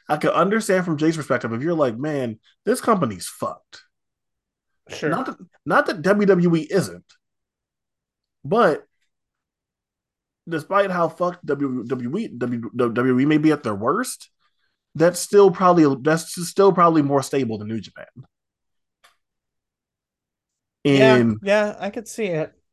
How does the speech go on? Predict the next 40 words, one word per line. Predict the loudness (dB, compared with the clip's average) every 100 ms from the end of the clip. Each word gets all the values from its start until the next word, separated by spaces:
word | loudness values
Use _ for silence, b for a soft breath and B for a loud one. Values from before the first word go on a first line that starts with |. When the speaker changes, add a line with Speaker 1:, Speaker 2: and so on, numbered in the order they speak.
| _ -2
Speaker 1:
and, | 2
like, | 4 2 0 -8 _ _ _ _ _ _ _ _ -8
that | -4 -2 -4 -6
to | -4
me, | 0 0
and, | -2
and, | -2 -2 -2
and, | -4 -6
and | -4 -4
again, | -2 -2
like, | -4 -4
don't | -6 -6
discount | -6 -6 -8 -8 -6
how | -4 -2 -2 -6 _ _ _ _ _ _ _ _ _ _ _ _ B B B B
this | -4 0
isn't, | 0 -2 -4
like, | -6 -4
this | -4
isn't, | -2 -4 -4
like, | -4
the | -2
Jay | -2 -4 -2
leaving | -4 -4 -6 -8
stuff | -6 -6 -6
isn't | -8 -8 -8
new. | -6 -6 -6 -6
This | -6 -4
is | -2
happening | -2 0 -2
a | -4
few | -8
years | -8 -6 -6
ago | -6 -8
when | -8 -10 -12 b b b b -4
Jay | 0 2
wound | 4 2
up | 2
staying, | -2 -4 -2 0 0
but, | -2 -2
like, | -2 -4